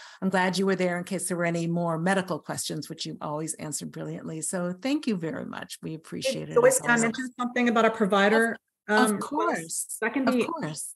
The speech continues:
Speaker 2: that can be also people who offer things like therapy and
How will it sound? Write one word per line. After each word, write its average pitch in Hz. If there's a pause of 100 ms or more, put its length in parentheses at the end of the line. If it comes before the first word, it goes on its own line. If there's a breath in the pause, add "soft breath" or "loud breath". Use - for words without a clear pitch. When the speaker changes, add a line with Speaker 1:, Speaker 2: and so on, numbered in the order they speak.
(120)
Speaker 2:
that 220
can 247
be 240
also 220
people 214
who 202
offer 180
things 180
like 160
therapy 196
and 160